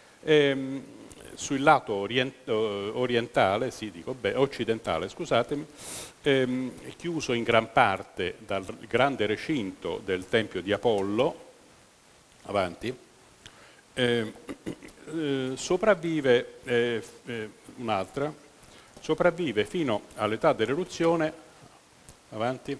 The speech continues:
ecco, questo edificio qui, che è un edificio di altissima qualità architettonica, avanti, è aperto sulla piazza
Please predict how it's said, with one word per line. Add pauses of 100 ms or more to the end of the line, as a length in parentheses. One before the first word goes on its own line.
(2500)
ecco, (400)
questo
edificio
qui, (560)
che
è
un (160)
edificio
di
altissima
qualità
architettonica, (1000)
avanti, (640)
è
aperto
sulla
piazza